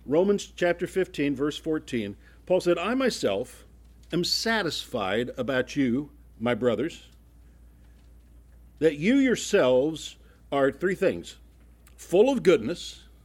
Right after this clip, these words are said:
filled with all knowledge, and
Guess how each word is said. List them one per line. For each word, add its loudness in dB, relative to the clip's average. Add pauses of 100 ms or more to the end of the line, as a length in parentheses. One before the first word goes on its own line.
(880)
filled 4
with 4
all 2
knowledge, -4 (840)
and -4